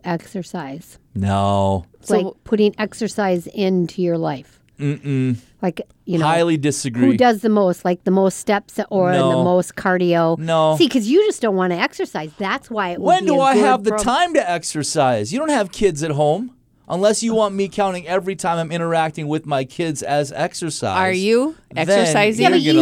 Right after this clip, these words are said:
Speaker 2: gonna
Speaker 1: you, you're
Speaker 2: lose.
Speaker 1: walking and moving, chasing them kids, so
Speaker 2: Picking
Speaker 1: you
Speaker 2: 'em
Speaker 1: get
Speaker 2: up,
Speaker 1: steps.
Speaker 2: putting 'em down, going
Speaker 1: Yep.
Speaker 2: to get this, going to get that. If I can count that all as exercise, just give me the money now.
Speaker 3: Well, those would be your steps.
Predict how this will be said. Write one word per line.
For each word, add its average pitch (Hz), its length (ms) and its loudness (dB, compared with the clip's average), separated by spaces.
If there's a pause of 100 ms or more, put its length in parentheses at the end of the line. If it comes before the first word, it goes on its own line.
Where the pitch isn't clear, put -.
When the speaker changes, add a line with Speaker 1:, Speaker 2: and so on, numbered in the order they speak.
(160)
Speaker 2:
gonna 320 140 4
Speaker 1:
you, 370 80 6
you're 339 160 6
Speaker 2:
lose. 240 100 4
Speaker 1:
walking 277 480 4
and 226 100 0
moving, 247 460 2
chasing 311 460 -2
them 277 200 0
kids, 285 360 -2
so 269 120 -4
Speaker 2:
Picking 226 200 0
Speaker 1:
you 175 80 0
Speaker 2:
'em 165 80 -2
Speaker 1:
get 165 80 4
Speaker 2:
up, 170 140 0
Speaker 1:
steps. 240 220 -2
Speaker 2:
putting 175 160 -2
'em 165 160 -2
down, 156 480 0 (260)
going 156 320 2
Speaker 1:
Yep. 160 40 -4
Speaker 2:
to 156 40 -2
get 160 240 -4
this, 156 200 -4
going 160 240 0
to 156 80 -6
get 139 300 -6
that. 151 200 2
If 139 140 -6
I 147 120 2
can 147 100 -8
count 156 240 -4
that 151 120 2
all 151 140 4
as 135 100 -2
exercise, 147 480 -2
just 131 160 -10
give 139 120 0
me 139 80 0
the 143 80 -2
money 139 240 0
now. 110 340 -2
Speaker 3:
Well, 240 140 2
those 233 180 4
would 233 80 -2
be 233 80 2
your 214 120 4
steps. - 580 0